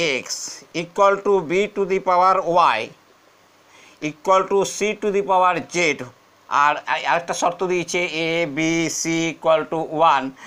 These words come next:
বলছে, "তুমি দেখাও", তোমাকে প্রমাণ করতে বলেছে, এক্স ওয়াই প্লাস ওয়াই জেড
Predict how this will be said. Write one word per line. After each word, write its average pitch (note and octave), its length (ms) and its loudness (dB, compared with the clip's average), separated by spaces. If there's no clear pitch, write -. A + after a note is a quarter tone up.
বলছে, F3+ 180 -4
"তুমি A3 240 0
দেখাও", F3+ 560 2
তোমাকে F#3+ 240 2
প্রমাণ F3+ 300 2
করতে G#3 260 -2
বলেছে, F3 440 -2
এক্স G3 340 -2
ওয়াই F#3+ 560 4
প্লাস - 640 0
ওয়াই D3+ 420 2
জেড E3+ 440 -2